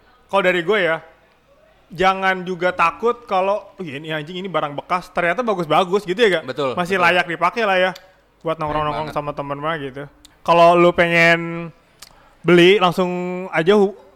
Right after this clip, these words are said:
Speaker 1: hubungi Instagramnya ya?
Speaker 2: Iya,
Speaker 1: Atau apa
Speaker 2: Langs
Speaker 1: kontaknya?
Speaker 2: dua N D Store.
Speaker 1: Langs dua N D Store itu doang
Speaker 2: Iya,
Speaker 1: ya?
Speaker 2: iya, itu doang.
Speaker 1: Tokonya di mana?
Speaker 2: Eh, tokonya ada di Jalan Cihelet, Pakuan, Bogor, depan Gang Haji Tamin.
Speaker 1: Yoi, siapa sih nggak tahu Cihelet ya, Gak?
Speaker 2: Iya.
Speaker 1: Paling segitu aja, terima kasih buat Aldi.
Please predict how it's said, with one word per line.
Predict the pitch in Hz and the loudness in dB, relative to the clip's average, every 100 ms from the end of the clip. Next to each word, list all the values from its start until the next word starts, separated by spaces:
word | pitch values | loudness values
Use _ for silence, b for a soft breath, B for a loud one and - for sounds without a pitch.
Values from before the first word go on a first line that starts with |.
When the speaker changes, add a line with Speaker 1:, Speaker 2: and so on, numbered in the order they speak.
| _ | _
Speaker 1:
hubungi | - 170 160 170 | -2 0 0 -2
Instagramnya | 151 165 160 185 190 | 2 4 4 4 2
ya? | 135 | -2
Speaker 2:
Iya, | - | -2
Speaker 1:
Atau | 165 175 | 2 4
apa | 165 | 4
Speaker 2:
Langs | 156 | 2
Speaker 1:
kontaknya? | 151 147 143 | 2 0 -2
Speaker 2:
dua | 123 | -6
N | 131 | -8
D | 139 - | -12 -14
Store. | - - 147 117 - | -20 -10 -6 -6 -6
Speaker 1:
Langs | 170 160 | -2 -2
dua | - | 0
N | 151 | -4
D | 147 | -4
Store | 151 | -4
itu | 147 | -2
doang | 156 175 | 0 0
Speaker 2:
Iya, | 151 | 0
Speaker 1:
ya? | - - | -4 -18
Speaker 2:
iya, | 107 98 | -16 -16
itu | _ - | _ -20
doang. | - - | -8 0
Speaker 1:
Tokonya | 175 233 | 2 4
di | 240 | 4
mana? | 196 160 - _ b b b | 4 0 -6 _ b b b
Speaker 2:
Eh, | 117 117 113 117 117 | -10 -8 -8 -8 -8
tokonya | - 127 139 156 165 | -8 -8 -8 -6 -6
ada | 156 | -4
di | 147 143 139 139 139 139 | -8 -8 -10 -8 -8 -8
Jalan | 135 135 | -6 -6
Cihelet, | 135 135 131 139 | -6 -8 -8 -8
Pakuan, | 131 123 127 127 | -8 -6 -6 -6
Bogor, | 127 131 139 123 | -10 -8 -8 -8
depan | 117 - 120 120 | -12 -10 -10 -8
Gang | 120 113 | -10 -8
Haji | 117 117 | -10 -8
Tamin. | 113 113 120 110 107 _ | -6 -6 -8 -12 -20 _
Speaker 1:
Yoi, | 147 143 139 135 | -6 -2 -2 -4
siapa | 127 143 139 | -6 -6 -4
sih | 185 | -4
nggak | 165 151 | -2 -2
tahu | 139 | -4
Cihelet | 143 135 151 | -4 -4 -4
ya, | 160 139 | -4 -6
Gak? | 135 | -8
Speaker 2:
Iya. | - 110 | -14 -14
Speaker 1:
Paling | 113 196 | -8 -8
segitu | 196 160 156 | -6 -4 0
aja, | 147 180 | 0 -2
terima | 170 156 | -4 -4
kasih | - 160 | -6 -4
buat | 175 165 | 0 2
Aldi. | 143 147 185 | 2 4 2